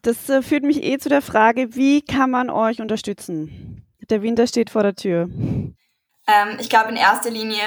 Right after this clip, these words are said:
Speaker 2: freuen wir uns einfach, wenn Leute Zeit haben, um vorbeizukommen. Man muss nicht sein ganzes Leben aufgeben und dort jede Nacht schlafen, aber hin und wieder vorbeikommen, ähm, mit uns. Es gibt Kaffee,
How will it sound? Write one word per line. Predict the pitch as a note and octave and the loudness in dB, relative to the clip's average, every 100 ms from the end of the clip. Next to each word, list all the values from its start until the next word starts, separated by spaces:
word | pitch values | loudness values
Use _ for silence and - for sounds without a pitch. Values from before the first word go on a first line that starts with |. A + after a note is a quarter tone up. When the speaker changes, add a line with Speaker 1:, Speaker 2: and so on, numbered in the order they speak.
| G#3+ G#3+ - - | -4 -6 -16 -20
Speaker 2:
freuen | - F#3+ G3 A3 | 2 2 2 -2
wir | G3+ | -4
uns | A3 - - - | -2 -4 -6 -6
einfach, | F#3+ A3 A3+ A3 | -4 -4 -6 -6
wenn | G#3 | 2
Leute | F3+ F3+ G#3 G3 | 2 2 -4 -6
Zeit | - G#3+ G#3 A3 | -4 0 0 -2
haben, | G3 | -6
um | G3+ G3 | -8 -10
vorbeizukommen. | A3 F#3+ G#3 - C#4 A#3 A#3 A#3 B3 | 2 2 2 -4 -4 -4 -2 -4 -6
Man | G#3 G#3 | -8 -4
muss | A#3 | -4
nicht | A#3+ B3+ | -2 -2
sein | A#3+ | 0
ganzes | A3+ A3+ A3+ | 0 0 -2
Leben | A3+ A#3+ | -2 2
aufgeben | G3 G#3 - A3+ A3 | 4 4 0 -4 -4
und | G#3+ | -4
dort | G#3+ G#3 | -6 -4
jede | G#3 G3+ | -6 -2
Nacht | G3+ - | -2 -2
schlafen, | - G3 G3 - G#3 - - - _ | 2 4 4 0 -10 -14 -20 -20 _
aber | F#3 G3 G3+ - - _ | 0 2 2 0 -4 _
hin | C4 B3+ | -4 -2
und | A#3 | 0
wieder | A#3 A#3 | 0 0
vorbeikommen, | G#3+ F#3 G#3 G#3+ G3 G#3+ G3+ G#3 - - F#3+ | 2 2 2 0 -2 0 -2 -4 -10 -6 -2
ähm, | F#3+ F#3 F#3+ G3 - _ | 0 -2 -8 -12 -16 _
mit | A3 A3 | -10 -4
uns. | A#3+ - - | -2 -2 -4
Es | A3+ - | -6 -4
gibt | C#4 - | -6 -6
Kaffee, | B3 A#3+ A3 A#3+ | -12 -6 -4 -4